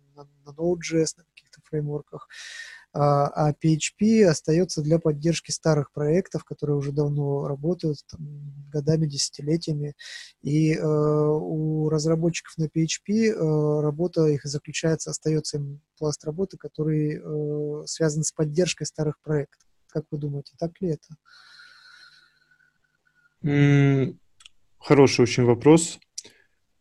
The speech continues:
Speaker 2: Есть, эм, такой ресурс Packages, на котором, э, публикуются библиотеки публичные для как раз, э, P H P,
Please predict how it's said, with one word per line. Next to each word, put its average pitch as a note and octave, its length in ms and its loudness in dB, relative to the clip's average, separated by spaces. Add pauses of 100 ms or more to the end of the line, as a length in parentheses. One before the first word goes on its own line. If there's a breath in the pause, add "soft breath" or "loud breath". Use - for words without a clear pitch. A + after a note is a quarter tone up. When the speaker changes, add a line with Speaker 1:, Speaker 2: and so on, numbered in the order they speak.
(120)
Speaker 2:
Есть, C#3 680 6
эм, A#2 840 6 (600 soft breath)
такой A#2+ 280 4
ресурс F3+ 420 6
Packages, G#2+ 520 4
на G#2+ 120 2
котором, A#2 460 4 (120)
э, G#2+ 80 4
публикуются A2+ 920 2
библиотеки A#2+ 920 4 (180)
публичные A2 560 0
для G#2 340 4
как - 220 -10
раз, - 400 -4
э, G2+ 540 -4 (260)
P A#2 80 0
H A2 200 -2
P, E3+ 220 4